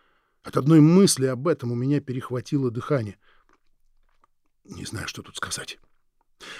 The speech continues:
"Не надо ничего говорить, Атлас. Я начну официальный процесс вашей регистрации как гражданина Швейцарии. Как я уже сказал, существует длинная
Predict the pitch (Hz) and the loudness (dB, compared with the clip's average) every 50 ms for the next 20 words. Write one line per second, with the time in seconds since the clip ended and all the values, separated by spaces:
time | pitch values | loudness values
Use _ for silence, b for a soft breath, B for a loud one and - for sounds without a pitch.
0 | B B 156 175 202 240 262 262 285 285 262 - 226 208 165 143 147 147 127 113 | B B 4 4 6 6 6 8 8 8 8 8 6 4 4 6 4 4 2 0
1 | 131 104 - - - - - - _ _ _ _ _ _ _ _ _ _ - - | -6 -8 -8 -8 -8 -8 -8 -8 _ _ _ _ _ _ _ _ _ _ 2 6
2 | 208 226 247 226 - - 220 214 - - 156 - 202 202 202 196 185 147 - 160 | 6 6 6 4 4 4 2 2 4 2 2 2 4 4 6 4 4 4 4 0
3 | 139 - 185 180 - - 143 156 - - 143 135 135 131 131 - - 127 127 143 | 2 4 2 2 4 4 2 0 2 2 0 0 0 -2 -4 -4 -2 -2 -2 0
4 | 147 - 208 220 - 180 139 120 123 123 117 113 117 110 113 113 117 120 - 156 | 0 2 0 0 0 0 -2 -2 -2 -4 -2 -2 -2 -2 -2 -2 -2 -4 -2 -2
5 | 165 165 - 233 220 160 101 - _ _ _ _ _ _ _ _ _ _ _ _ | -4 -2 0 0 0 0 -2 -4 _ _ _ _ _ _ _ _ _ _ _ _
6 | - 156 - - 147 143 139 123 131 - - 113 98 101 135 202 226 B B B | -4 -2 2 4 4 4 6 4 0 -2 -4 -8 -4 -2 -2 -2 -2 B B B
7 | B B B B - 220 - - 214 - - 226 226 220 190 147 139 185 233 247 | B B B B 0 0 2 2 2 0 2 2 2 2 2 2 2 2 4 6
8 | 247 240 240 240 | 6 4 4 2